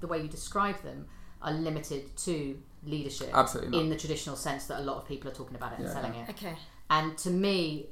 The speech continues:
Speaker 1: creating a really healthy culture, I always think of it as, like, an expanding bubble that unhealthy culture is trying to get in. And the more strong, capable people you have of protecting and safeguarding that culture and living the values and walking
Speaker 3: Yes.
Speaker 1: the talk,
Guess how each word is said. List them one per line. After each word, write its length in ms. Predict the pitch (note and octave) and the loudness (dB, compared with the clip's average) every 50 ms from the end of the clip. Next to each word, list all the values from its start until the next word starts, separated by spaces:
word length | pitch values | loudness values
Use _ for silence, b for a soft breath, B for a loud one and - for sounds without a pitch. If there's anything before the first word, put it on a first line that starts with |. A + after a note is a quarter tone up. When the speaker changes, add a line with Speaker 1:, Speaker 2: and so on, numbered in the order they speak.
| - - | -12 -12
Speaker 1:
creating 420 | - - F3+ D#3+ D#3+ D#3+ D#3+ D#3+ D#3 | -8 -2 0 2 2 0 0 -2 -2
a 20 | |
really 200 | D3+ D#3 D3 C#3 | -2 -2 -2 -2
healthy 320 | C#3+ D3+ C#3+ - - D3 C#3 | -2 -2 -2 -2 -2 -6 -6
culture, 400 | - - D3+ - - - C3 - - | -4 -4 -6 -6 -6 -8 -6 -2 0
I 180 | - D3 D#3 | 0 2 2
always 260 | E3 E3+ F#3 F#3 F3+ | 2 2 0 -2 -2
think 240 | - - F3 E3+ F3 | -2 -4 -4 -4 -4
of 100 | D#3+ - | -6 -6
it 160 | C3 B2+ B2 - - | -6 -6 -6 -6 -6
as, 220 | C#3 B2+ - - | -6 -6 -6 -6
like, 220 | D3 C3+ C3+ - - | -8 -8 -8 -8 -8
an 80 | D3 | -8
expanding 760 | C#3 - - - - - D#3 D3+ D3+ D#3 D#3 D3 C#3 C#3+ C#3 C3+ | -8 -10 -10 -10 -4 -2 -2 0 0 -2 -4 -4 -6 -6 -6 -4
bubble 500 | - D3 - - B2 A2+ A2+ A#2 A#2 B B B B B B B | -2 -2 -2 -2 -4 -8 -10 -10 -12 B B B B B B B
that 320 | - C#3 - - - - - - | -2 -2 -2 -2 -6 -4 2 2
unhealthy 420 | D3+ D3+ D3 D3+ C#3+ C#3 - C3+ | 2 4 4 0 -2 -2 -4 -8
culture 260 | - C#3+ C3 - - | -10 -10 -10 -10 -10
is 60 | - | -8
trying 140 | - D3+ C3+ | -6 -6 -6
to 60 | B2+ | -6
get 120 | C3 C3 - | -6 -8 -10
in. 200 | C3 A#2+ A#2+ - - b b b b b b b b b - | -10 -10 -10 -12 -14 b b b b b b b b b 4
And 260 | D3+ D3 C#3 C#3 C3+ C#3 - - | 4 6 6 4 2 0 -2 -2
the 60 | D#3 | 0
more 460 | D#3 D#3 E3+ E3+ F3+ F3+ F3 E3+ E3+ | 2 2 4 4 6 6 6 6 6
strong, 600 | E3+ - - - - F#3+ E3+ D#3+ D#3+ D#3 D#3 D3+ | 4 0 -4 0 2 4 6 6 4 2 0 -4
capable 420 | - - D#3 D3 D3 - D3 D3+ D3 | -4 -2 -2 -2 -2 -4 -6 -6 -4
people 320 | - F3 D3+ D3 - C#3+ | -4 -4 -4 -4 -4 -4
you 100 | C#3 C3+ C3 | -4 -4 -4
have 380 | C#3+ C#3 C3 C3 B2+ - - | -2 -2 -2 -2 -2 -4 -8
of 140 | C3+ B2+ - | -12 -10 -10
protecting 480 | - C#3+ - E3+ D3 - - - D3+ C#3+ | -10 -8 -4 -4 -4 -4 -4 -6 -8 -8
and 100 | C#3 C#3 | -6 -6
safeguarding 520 | - D3+ C#3+ - - D3+ C3+ C3 C#3 C3+ | -6 -6 -6 -6 -4 -4 -4 -4 -4 -6
that 160 | B2+ - - | -6 -6 -6
culture 260 | - D3 - - - | -6 -8 -6 -6 -4
and 100 | C#3 C#3 | -4 -4
living 220 | C#3+ D3 - D3 C#3+ | -4 -4 -4 -4 -6
the 80 | D3 | -6
values 380 | - D3 C3+ C3 C3 C3 B2 C3 | -4 -4 -4 -4 -4 -6 -8 -6
and 100 | C#3 C3+ | -4 -2
walking 160 | D3 C#3 - | 0 2 4
Speaker 3:
Yes. 180 | B2+ C3 C3 - | 6 6 6 6
Speaker 1:
the 80 | G#3 G3+ | 6 6
talk, 140 | - - | 6 6